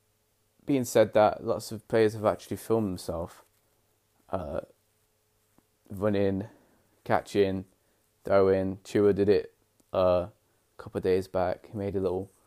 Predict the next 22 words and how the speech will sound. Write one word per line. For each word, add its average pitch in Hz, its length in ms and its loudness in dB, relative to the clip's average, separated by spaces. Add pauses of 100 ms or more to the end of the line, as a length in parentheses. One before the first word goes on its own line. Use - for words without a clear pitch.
(680)
pro 92 240 2
film 95 320 0
for 104 140 -4
himself, 92 580 0
and 104 80 -4
it's - 240 -6
good. 90 300 -2
It's - 160 -16
good 104 160 -4
to - 60 -14
see 98 140 -4
people 92 300 -10
trying 98 160 -6
to 95 80 -8
get 92 140 -6
themselves - 400 -6
on 87 60 -6
the 87 60 -6
map. 92 280 -6 (140)
But - 140 -6
for - 120 -20
the, 95 320 -2